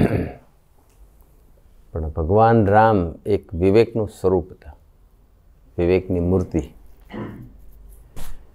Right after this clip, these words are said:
લૌકિક રીતે, સામાજિક રીતે કેવું જીવન જીવવું જોઈએ એનું સંપૂર્ણ માર્ગદર્શન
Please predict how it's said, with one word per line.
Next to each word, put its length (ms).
લૌકિક 540
રીતે, 340
સામાજિક 680
રીતે 280
કેવું 360
જીવન 420
જીવવું 320
જોઈએ 320
એનું 280
સંપૂર્ણ 760
માર્ગદર્શન 680